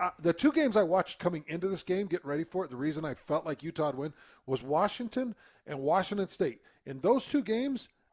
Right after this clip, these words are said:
I just didn't see anything that gave me any indication that if the game was on the line, that he could move the ball through the air.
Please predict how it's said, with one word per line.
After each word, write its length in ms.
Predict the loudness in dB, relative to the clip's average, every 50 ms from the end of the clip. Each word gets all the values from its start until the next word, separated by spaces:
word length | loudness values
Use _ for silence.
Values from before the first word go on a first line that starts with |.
| _ -2
I 60 | -2
just 220 | 0 0 -2 -6 -4
didn't 220 | -4 -4 -4 -4
see 480 | -4 -2 -2 0 0 2 0 0 -2 -4 _ -2
anything 580 | -2 0 2 0 -2 -2 -4 -8 -8 -8 -8 -12 _ _ -2
that 160 | -2 -2 2
gave 180 | 2 0 0 0
me 140 | -4 -6 -6
any 200 | -4 0 2 2
indication 680 | 2 2 0 -2 2 4 4 4 2 2 -2 -4 -4 -4 _ -18 -20 -20 -20 _ 6
that 180 | 6 6 8 8
if 120 | 4 4
the 100 | 4 -2
game 220 | -2 0 -2 2 2
was 140 | 4 4
on 140 | 4 4 4
the 80 | 4 4
line, 280 | 4 4 4 2 0
that 140 | -4 -6 -8
he 160 | -4 -4 -4
could 220 | -2 -2 -4 -2 0
move 180 | -2 -2 -2
the 100 | -2 -6
ball 180 | -2 0 0 0
through 220 | -2 -4 -8 -10
the 140 | -10 -10 -12
air. 260 | -10 -10 -10 -12 -16